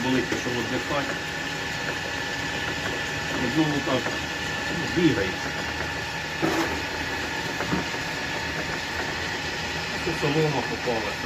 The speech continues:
теж сюди. Загранулюється. Я, кстати, кролям, е, раз у тиждень даю солому.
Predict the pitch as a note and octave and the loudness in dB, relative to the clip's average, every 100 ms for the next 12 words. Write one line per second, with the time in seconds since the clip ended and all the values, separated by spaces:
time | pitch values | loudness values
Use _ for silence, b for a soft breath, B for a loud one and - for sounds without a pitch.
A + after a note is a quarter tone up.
0 | - C3+ A#2 A2 A#2 G#2+ G#2 - - - | -2 0 0 0 -2 -2 -2 -2 -2 -2
1 | - - - - - - - - A2 A2 | -2 -2 -2 -2 -2 -2 -2 -2 0 0
2 | A2+ A2 A2 G2 F#2 F#2 - - - - | 2 2 2 2 0 0 -2 -2 -2 -2
3 | - - - - - - B2 - D3 D3 | -2 -2 -2 -2 -2 0 0 2 2 2
4 | - D3 C#3+ C#3+ C3 - - - - - | 0 2 4 4 2 -2 -4 -4 -4 -4
5 | - A#2 B2 C#3 C3 D3+ C#3 C3+ B2+ C3+ | -2 0 2 2 2 4 4 6 6 6
6 | C3 - C#3+ C3+ | 6 6 4 6